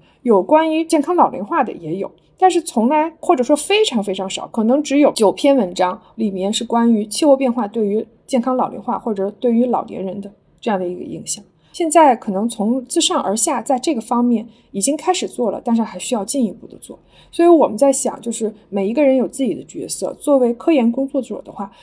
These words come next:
我们只能以更实在的数据、更现实的案例，把这些所有的数字都算出来之后，告诉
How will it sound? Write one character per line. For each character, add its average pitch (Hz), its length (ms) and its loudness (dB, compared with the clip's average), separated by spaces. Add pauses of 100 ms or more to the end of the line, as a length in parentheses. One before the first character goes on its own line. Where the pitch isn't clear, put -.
(100)
我 214 80 -2
们 247 200 4
只 220 140 -4
能 240 300 0 (160)
以 196 160 -4
更 277 440 2
实 - 240 -4
在 294 180 6
的 220 100 -2
数 262 240 -2
据、 202 220 -8
更 277 260 0
现 269 300 2
实 - 180 -6
的 220 100 -2
案 277 420 0
例， 208 160 -8 (420)
把 190 160 2
这 285 160 2
些 302 240 2
所 240 240 2
有 330 60 4
的 294 100 2
数 - 260 0
字 240 140 -8
都 247 140 0
算 269 260 -2
出 214 140 -8
来 180 100 -8
之 - 140 -12
后， 202 240 -8
告 320 160 6
诉 - 280 -6